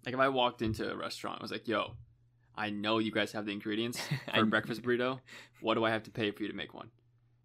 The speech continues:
Speaker 2: And honestly, if you talk to the right guy, you could probably get one.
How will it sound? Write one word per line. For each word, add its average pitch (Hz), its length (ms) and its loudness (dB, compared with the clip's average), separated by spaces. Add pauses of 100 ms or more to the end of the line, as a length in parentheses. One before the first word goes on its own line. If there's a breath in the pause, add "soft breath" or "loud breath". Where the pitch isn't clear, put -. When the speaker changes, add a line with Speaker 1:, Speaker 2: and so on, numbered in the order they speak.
(1400)
Speaker 2:
And 113 180 -2
honestly, 127 380 2
if - 80 -2
you 110 80 2
talk 127 260 4
to 117 60 -8
the 113 80 0
right 110 220 6
guy, 110 520 2
you 110 360 -4 (180)
could 107 140 0
probably 107 340 0
get 95 200 -2
one. 104 260 -10